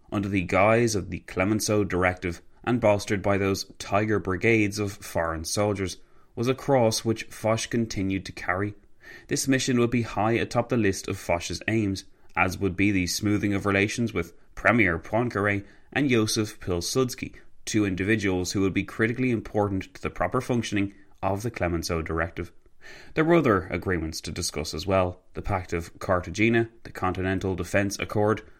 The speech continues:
and the recent announcement of an Anglo-Russian alliance were all developments that would have to be placed in context. Foch had also begun to ride the wave of scepticism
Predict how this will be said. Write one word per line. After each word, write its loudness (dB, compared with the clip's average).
and -4
the 2
recent 2
announcement -2
of -6
an -4
Anglo-Russian -2
alliance 2
were -2
all 4
developments 0
that 2
would -2
have -2
to -6
be 0
placed -4
in -2
context. -6
Foch 2
had 2
also 2
begun 0
to -2
ride 0
the -2
wave 4
of -2
scepticism -4